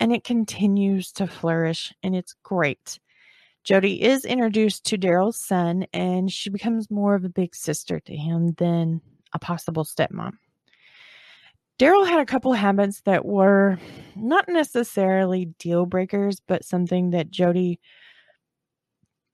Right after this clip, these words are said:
pushed him to work on, smoking and drinking. And, and Daryl, he was willing to compromise, you know. "I'll give up, I'll give up drinking and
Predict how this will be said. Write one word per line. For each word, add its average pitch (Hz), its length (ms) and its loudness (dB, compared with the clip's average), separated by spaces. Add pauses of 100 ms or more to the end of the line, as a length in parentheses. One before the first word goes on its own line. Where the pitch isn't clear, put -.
(220)
pushed 247 340 4
him 233 200 2
to 208 120 2
work 170 240 0
on, 185 280 -2 (140)
smoking 190 560 0
and 170 140 0
drinking. 175 540 -2
And, 185 240 -4
and 185 180 2
Daryl, 196 680 2
he 214 200 0
was 262 200 2
willing 220 280 4
to 220 80 -2
compromise, 175 640 0
you 170 100 -2
know. 165 240 -2 (880)
"I'll 185 160 0
give 202 280 -2
up, 214 160 -2 (800)
I'll 170 100 -2
give 240 160 0
up 240 160 0
drinking 240 540 0
and 185 240 2